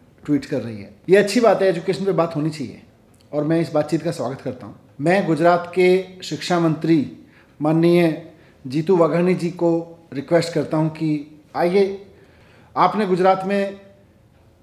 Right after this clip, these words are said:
अपने शासनकाल में भारतीय जनता पार्टी ने जो सरकारी स्कूलों में काम किया, उस पे बात करते हैं। दिल्ली सरकार ने पिछले सात साल में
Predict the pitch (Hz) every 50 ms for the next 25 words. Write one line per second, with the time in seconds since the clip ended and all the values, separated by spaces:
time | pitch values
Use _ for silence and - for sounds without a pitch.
0 | _ _ - - - 175 180 175 175 170 151 - 175 170 - 165 165 165 156 156
1 | 147 131 135 - - - - _ _ _ _ _ _ - 135 147 139 - 165 147
2 | 147 139 135 156 147 - 147 143 143 - 151 151 143 135 147 143 143 147 147 -
3 | - 151 139 123 - 151 143 139 139 - 151 147 139 139 139 - 139 135 139 127
4 | - - 127 123 123 - - - _ _ _ _ _ _ _ _ _ _ _ _
5 | _ _ - 165 156 - 214 202 196 190 185 185 - 180 170 - 185 180 185 -
6 | - - - - _ _ _ _ _ _ _ _ _ _ _ _ _ - 123 131
7 | 175 185 208 247 240 233 220 - - 202 196 185 202 208 202 185 160 - 185 190
8 | 185 175 180 - - 180 180 190 190 - - - 180 165 165 156 156 165 170 170
9 | 170